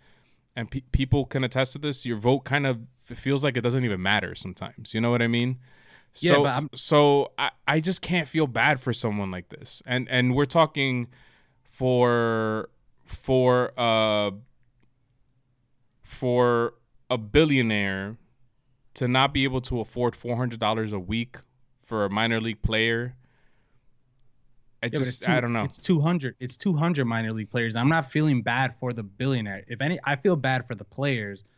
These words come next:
Speaker 1: I feel bad
Speaker 2: Minor
Speaker 1: for the
Speaker 2: league
Speaker 1: players too.
Speaker 2: My, exactly. I feel
Speaker 1: Yeah.
Speaker 2: bad for the players, just like you do. Spe-, we've spoken it, we've spoken about it on this show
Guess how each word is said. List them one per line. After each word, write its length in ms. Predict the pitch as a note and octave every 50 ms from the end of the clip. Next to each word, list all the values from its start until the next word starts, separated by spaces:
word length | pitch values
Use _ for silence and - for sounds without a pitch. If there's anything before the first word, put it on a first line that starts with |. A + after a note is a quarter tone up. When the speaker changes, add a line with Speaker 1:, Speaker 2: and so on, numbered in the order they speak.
| _ _ _ -
Speaker 1:
I 80 | E3 G3+
feel 120 | A3 A3+
bad 140 | A#3 G#3 F#3
Speaker 2:
Minor 40 | E3+ E3+
Speaker 1:
for 40 |
the 60 | D3+ D3
Speaker 2:
league 80 | D#3
Speaker 1:
players 340 | F3 F#3 F3 E3 D3+ - -
too. 220 | B3 D#4+ C#4 B2+ - _ _ _ _ _ _ _ _ -
Speaker 2:
My, 220 | A#2+ C3 D#3 D3+ -
exactly. 480 | C#3+ C3 C3 G3+ A3 - - C3+ B2 A#2+
I 80 | C3
feel 140 | C3+ - E3+
Speaker 1:
Yeah. 40 | E3
Speaker 2:
bad 260 | D3+ D#3+ D#3+ D#3+ D#3
for 100 | - E3
the 80 | D#3+ D#3
players, 360 | - - C3+ B2+ A#2+ A#2+ A#2+
just 220 | A2+ A#2+ A#2+ - -
like 140 | D3+ C3+ B2+
you 160 | B2+ B2 A#2
do. 340 | A2 A2+ A2 G#2+ A2 A#2+ B2+ - _ _ _ _ _ _ _ -
Spe-, 340 | - - - C#3+ A#2+ - B2+
we've 220 | A2+ A#2+ C3 B2
spoken 340 | - - C#3 C3+ C3+ D#3 D3+
it, 280 | D3+ D3+ C#3+ C#3+ C3+ -
we've 140 | C3 C3 A#2+
spoken 260 | B2+ - C#3 C3 D#3
about 220 | D#3 C#3+ C#3+ D3 C#3+
it 60 | C#3+
on 160 | C#3 C3+ C3
this 120 | B2+ A#2
show 580 | A2+ - - C3+ C3+ C3 B2 A#2+ A#2 A2+ G2+ -